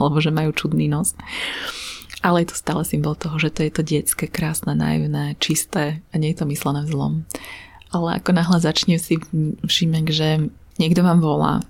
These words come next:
a vy prekručíte oči, ale telefón zvihnete, „Áno, prosím,“ <laughs> a nič sa nedieje, tak, tak si tak uvedomíš, že to je normálne, však to je tá moja mama a hneď ako zloží ten telefón, začne hromžiť, tak ako to vlastne je?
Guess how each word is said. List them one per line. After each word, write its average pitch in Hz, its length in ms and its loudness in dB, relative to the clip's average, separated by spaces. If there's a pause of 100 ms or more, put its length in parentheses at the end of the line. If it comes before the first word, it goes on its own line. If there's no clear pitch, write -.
(260)
a - 80 0
vy 156 160 -2
prekručíte 156 880 0
oči, - 480 -2 (160)
ale - 240 0
telefón 170 480 0
zvihnete, 160 480 0
„Áno, 440 320 2
prosím,“ 453 440 6 (600)
<laughs> - 580 -4
a 190 60 4
nič 175 240 2
sa 202 160 4
nedieje, 202 480 2
tak, 180 240 0
tak 160 320 -2
si - 160 -4
tak 156 160 -2
uvedomíš, 165 560 0
že - 40 -14
to - 120 -4
je 139 80 0
normálne, 285 560 2
však - 240 -4
to 156 80 -2
je 160 80 -6
tá - 80 -4
moja 151 240 -2
mama 196 480 4
a 139 160 0
hneď 175 320 2
ako 175 160 -4 (540)
zloží 170 320 4
ten 156 160 -4
telefón, 156 340 -2
začne 151 300 0
hromžiť, 135 480 0
tak 139 100 -6 (160)
ako - 220 0
to 208 160 0
vlastne 147 400 0
je? 135 180 0